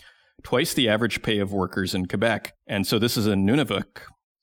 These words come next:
But union workers who have been fighting against the increased use of subcontracting and pushing for better working conditions say that they were asked to accept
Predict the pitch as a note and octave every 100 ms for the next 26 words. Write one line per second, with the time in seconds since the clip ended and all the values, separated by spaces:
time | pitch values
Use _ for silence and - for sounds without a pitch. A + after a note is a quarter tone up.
0 | _ _ A#2 A#2 C3 A3 F3 A2 G#2 A#2
1 | B2+ C3 G#2+ A2 F#2+ B2+ D3+ B2 A2 G#2+
2 | B2 B2 D3 C3+ - B2+ B2 A#2 - C3+
3 | C#3 - A2 G#2+ G#2 G2 G#2+ A#2+ B2+ G2
4 | B2 B2+ G#2+ A2+ A#2 A#2+ G2+ B2+ - B2
5 | G2 F#2 - A#2 C3 C3 - _ - -
6 | C#3 D#3+ F#3 D3+ - G#2 G2+ - G#2+ D#3+
7 | - - D3 - C3 - -